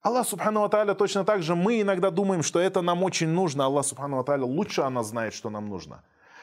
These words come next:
И иногда Аллах, субхану ва тааля, дает человеку то, что он просит непосредственно, а иногда Аллах, субхану ва тааля, огораживает этого человека,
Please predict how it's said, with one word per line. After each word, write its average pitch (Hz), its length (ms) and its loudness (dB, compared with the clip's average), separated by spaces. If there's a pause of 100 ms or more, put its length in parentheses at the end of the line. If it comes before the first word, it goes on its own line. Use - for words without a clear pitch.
(160)
И 170 180 2
иногда 175 340 2
Аллах, 208 220 2
субхану 196 300 -2
ва 190 60 2
тааля, 214 300 4
дает 233 340 2
человеку 202 520 2
то, 165 120 2
что - 160 0
он 156 140 2
просит 165 380 0
непосредственно, 131 760 0 (140)
а 123 120 4
иногда 143 380 2
Аллах, 151 220 2
субхану 160 380 0
ва 143 120 2
тааля, 170 440 2 (200)
огораживает 175 920 2
этого 180 280 2
человека, 156 840 2